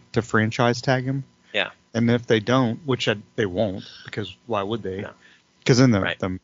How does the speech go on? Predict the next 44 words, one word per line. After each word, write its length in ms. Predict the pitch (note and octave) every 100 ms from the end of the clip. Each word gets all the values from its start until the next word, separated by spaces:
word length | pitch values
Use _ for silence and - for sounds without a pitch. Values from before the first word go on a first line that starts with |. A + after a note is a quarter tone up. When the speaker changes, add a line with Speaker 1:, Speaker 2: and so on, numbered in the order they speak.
| _
Speaker 1:
it 140 | A2+ G2
gets 280 | G2 - -
crazy. 380 | - G#2+ F2+ F2+ A2+
I 40 |
mean, 100 | C3+
I 80 | C3+
guess 200 | D3 D#3+
you 40 | C3+
could 80 | B2+
always 220 | A#2+ A#2+
do 160 | C3
the 140 | A#2 G#2+
non-exclusive 800 | G#2 G#2 G2+ - - A2+ - G2+
tag, 260 | G#2 G#2+ G#2
and 60 |
it's 120 | G2
like 140 | G#2+ -
thirty-one 500 | G#2 G#2 F#2+ G2+ G2+
million, 460 | G2+ A#2 A#2 A#2 A#2 _ _ _
and 80 | A2+
then 60 | G#2
Speaker 2:
Yeah, 40 |
Speaker 1:
he's 80 | F#2
Speaker 2:
that's 160 | G#2+ A2
Speaker 1:
free 180 | A2 G#2+
to, 240 | G#2 G2 F#2+
but 180 | - G#2
then 160 | A#2 A2
it's, 360 | G2+ - - -
which, 400 | D3 D3 - - - E3
uh, 220 | E3 C#3+
that 120 | C#3
may 120 | C#3 A2
not 160 | G2+
be 120 | G#2 G#2
a 60 |
stupid 360 | - F#3 C#3 G#2+
thing 160 | G2+
to 60 | F2+
do, 160 | F2+ F2+
but 160 | A#2+
you 80 | C#3+
don't 120 | C3
wanna 220 | B2+ G#2+